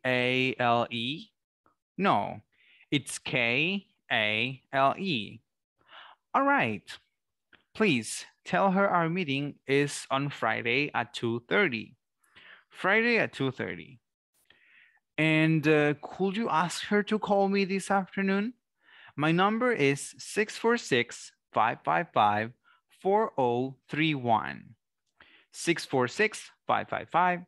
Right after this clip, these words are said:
four oh three one. Yes, Mister Kale. I'll give Miss Graham this message.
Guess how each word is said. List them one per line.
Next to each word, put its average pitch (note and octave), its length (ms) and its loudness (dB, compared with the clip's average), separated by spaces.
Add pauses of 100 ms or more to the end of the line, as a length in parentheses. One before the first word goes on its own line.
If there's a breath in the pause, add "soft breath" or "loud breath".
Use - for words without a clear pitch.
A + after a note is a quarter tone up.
(140)
four B2+ 300 0
oh D#3 220 -2
three C3+ 200 -4
one. F#2+ 340 -10 (200)
Yes, C#3 520 -4
Mister - 280 -6
Kale. - 440 -8 (580 loud breath)
I'll F#3 200 4
give D#3+ 380 0
Miss C3+ 260 -2
Graham E3+ 520 2
this C#3+ 240 -2
message. - 680 -8